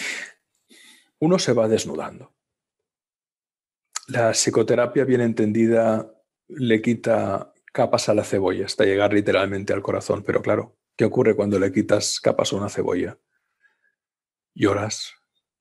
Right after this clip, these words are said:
te, se, te fragilizas, te, te vuelves más sensible, pero no lloras por ti.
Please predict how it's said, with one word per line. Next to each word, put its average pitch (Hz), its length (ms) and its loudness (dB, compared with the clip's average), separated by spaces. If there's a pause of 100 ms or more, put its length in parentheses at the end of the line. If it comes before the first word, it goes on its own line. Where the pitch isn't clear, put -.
(800)
te, 95 480 0
se, - 340 0
te 104 140 -4
fragilizas, 110 760 0
te, - 180 -8
te - 120 -6
vuelves 95 300 0
más 101 120 -4
sensible, 117 340 2
pero 123 140 2
no 160 120 2
lloras 202 280 4
por 101 180 -2
ti. 92 200 -6